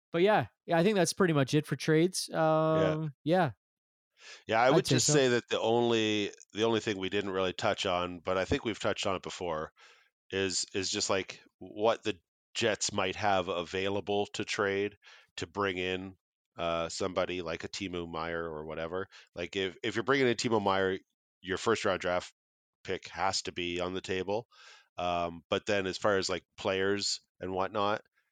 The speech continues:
Speaker 2: you know, you gotta look at some prospects. Like, you got your Chaz Lucius, uh, you got your, uh,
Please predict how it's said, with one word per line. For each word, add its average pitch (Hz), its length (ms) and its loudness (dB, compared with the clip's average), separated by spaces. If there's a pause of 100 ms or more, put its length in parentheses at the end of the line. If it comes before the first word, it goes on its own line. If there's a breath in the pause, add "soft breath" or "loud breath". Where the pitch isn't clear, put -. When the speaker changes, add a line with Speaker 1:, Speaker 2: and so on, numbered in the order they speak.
(240)
Speaker 2:
you 90 100 -6
know, 90 120 -2
you 87 120 -2
gotta 101 160 0
look 98 160 0
at 98 140 -4
some 92 120 -8
prospects. 92 680 -2
Like, 82 260 -6
you 82 80 -12
got 87 160 -4
your 82 100 -8
Chaz 90 400 -2
Lucius, 98 640 -2 (540)
uh, 82 420 -2
you 80 160 -8
got 87 340 -4
your, 85 300 -4
uh, 82 280 -4